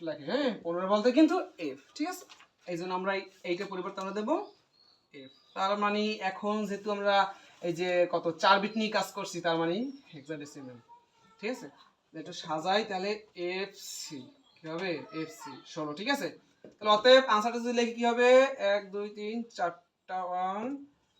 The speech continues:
ডাবল ওয়ান। এইটা ছিল বাইনারি, আর এর সমান আমরা যদি হেক্সাডেসিমালে রূপান্তর করি কি হবে? এফসি। তো আমরা এখানে আনসারটা লিখতে পারি। এটি আমাদের আনসার।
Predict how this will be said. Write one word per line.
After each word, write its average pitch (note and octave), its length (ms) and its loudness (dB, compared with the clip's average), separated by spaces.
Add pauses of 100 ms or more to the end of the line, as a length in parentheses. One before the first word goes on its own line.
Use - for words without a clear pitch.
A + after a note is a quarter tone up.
(280)
ডাবল D#3 280 -4
ওয়ান। F3+ 260 0 (180)
এইটা F#3+ 360 -8
ছিল F#3+ 320 -8
বাইনারি, G3+ 760 2
আর F#3+ 160 4 (180)
এর D#4 280 4
সমান A#3 840 6 (480)
আমরা F3 300 -2
যদি G#3+ 160 -6
হেক্সাডেসিমালে G#3 640 -2
রূপান্তর G#3+ 420 -2
করি G#3+ 180 -4
কি A3 140 -4
হবে? A3 200 0 (680)
এফসি। - 640 -10 (960)
তো - 120 -20
আমরা D#3+ 240 -4
এখানে F3+ 240 -6 (260)
আনসারটা E3 400 -4
লিখতে D#3 280 -8
পারি। C3+ 180 -12 (560)
এটি D#3 180 -12 (120)
আমাদের F#3+ 280 6 (840)
আনসার। C#3+ 300 -12